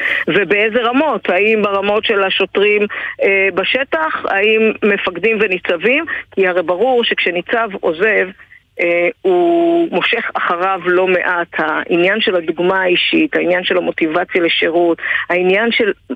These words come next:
איך אני מרגיש בתוך הארגון שאליו אני משתייך. יש פה כל כך הרבה נושאים שצריך לטפל בהם, ולכן התשובה שלי לשאלה מה קרה, לא קרה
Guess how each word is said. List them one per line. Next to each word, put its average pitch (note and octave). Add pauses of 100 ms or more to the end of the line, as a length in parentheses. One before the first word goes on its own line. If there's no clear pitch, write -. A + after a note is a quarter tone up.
(100)
איך A3+
אני A#3
מרגיש F3+
בתוך F#3+
הארגון F#3+
שאליו F#3+
אני F#3+
משתייך. F3 (280)
יש G#3+
פה G#3
כל F3+ (160)
כך C4+
הרבה A3+
נושאים G#3+
שצריך -
לטפל G3
בהם, E3+ (360)
ולכן C4+ (180)
התשובה F3+
שלי A#3
לשאלה F#3+ (420)
מה G3+
קרה, G#3+ (320)
לא A#3+
קרה C#4